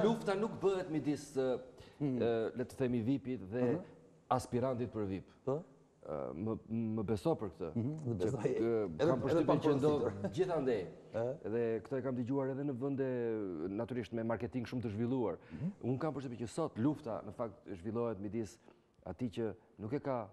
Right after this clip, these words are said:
Speaker 1: o, asaj, që nuk e ka brumin dhe nuk përdor,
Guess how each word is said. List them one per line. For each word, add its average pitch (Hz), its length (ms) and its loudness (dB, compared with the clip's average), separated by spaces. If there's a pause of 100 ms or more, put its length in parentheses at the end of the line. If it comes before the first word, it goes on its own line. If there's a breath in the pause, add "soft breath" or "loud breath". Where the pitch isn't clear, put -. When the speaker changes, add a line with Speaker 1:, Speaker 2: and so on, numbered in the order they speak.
(100)
Speaker 1:
o, 87 420 -4
asaj, 101 340 -4 (300 loud breath)
që 101 140 -6
nuk 110 100 -6
e 143 60 -4
ka 143 180 -4
brumin 107 580 -2
dhe 98 100 -6
nuk 117 140 -8
përdor, 127 400 -4